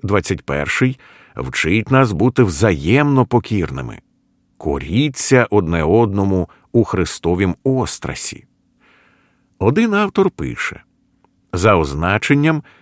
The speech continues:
взаємна покора виключає ієрархічні відмінності". Він стверджує, що якщо взаємне підпорядкування між чоловіком і дружиною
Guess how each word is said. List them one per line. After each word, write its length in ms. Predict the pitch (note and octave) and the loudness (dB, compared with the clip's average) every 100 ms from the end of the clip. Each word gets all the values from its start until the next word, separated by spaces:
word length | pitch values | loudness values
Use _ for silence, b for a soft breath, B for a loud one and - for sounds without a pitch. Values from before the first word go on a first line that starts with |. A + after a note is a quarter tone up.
| b | b
взаємна 640 | - D2+ G2 G2 E3 E3+ C3+ | -10 0 0 4 2 4 2
покора 640 | - D2+ D3+ F#3+ F#3 E3 - | 0 -2 4 6 6 4 2
виключає 960 | F#2+ D3 B2+ C3+ - A#2 C3 D3+ D3+ | 2 2 4 2 2 2 4 4 2
ієрархічні 880 | C3+ B2 A#2+ G#2+ F2 - G#2 - B2 | 0 2 4 2 0 -4 -4 -2 0
відмінності". 840 | A#2+ C#3 E3 C3+ D2+ B1 - - G1+ _ _ _ b b b b b b | 0 0 0 0 -2 -6 -8 -8 -16 _ _ _ b b b b b b
Він 200 | C#2+ E2 | -4 -4
стверджує, 640 | - E2+ F2+ F#2 E2 F#2 F2+ | -4 0 0 0 2 2 2
що 260 | - G2+ - | 0 -2 2
якщо 440 | A#2+ B2+ - D#3+ | 0 0 0 0
взаємне 520 | C#3+ D3+ C#3 C3+ C3 | 2 2 4 4 2
підпорядкування 1000 | - B2 A2+ G#2+ - F2+ D2 D2+ F2 E2+ | 0 0 2 0 0 -4 -2 0 0 0
між 300 | E2+ G#2 - - | 2 0 -2 -4
чоловіком 640 | - B2+ A#2 C3+ C3 B2 | 2 4 6 4 4 2
і 40 | G#2+ | 2
дружиною 760 | F#2+ D#2 E2+ B2+ B2 A#2 A#2 | 0 0 2 2 4 4 2